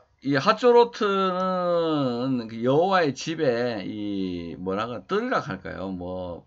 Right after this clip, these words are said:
성전의 코트, 성전에서, 성전의 한 가운데서 뜰, 뭐,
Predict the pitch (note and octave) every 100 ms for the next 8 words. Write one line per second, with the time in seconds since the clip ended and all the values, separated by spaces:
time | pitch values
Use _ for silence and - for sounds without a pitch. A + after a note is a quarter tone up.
0 | _ - C#3+ D3 D3 C#3 C3+ A#2 G2 E3
1 | D#3+ - - F2+ D#2+ - - - _ -
2 | C3 C3 C3+ C3 G2+ E2 G#2+ G2+ E2 _
3 | G#2+ A2+ A2+ A#2 G#2 G2+ C#3 _ _ _
4 | _ _ - - C#3+ C#3 F2+ F#2 A#2 A#2
5 | - - F2+ - C#3 C#3+ B2 F2+ F2 E2+
6 | -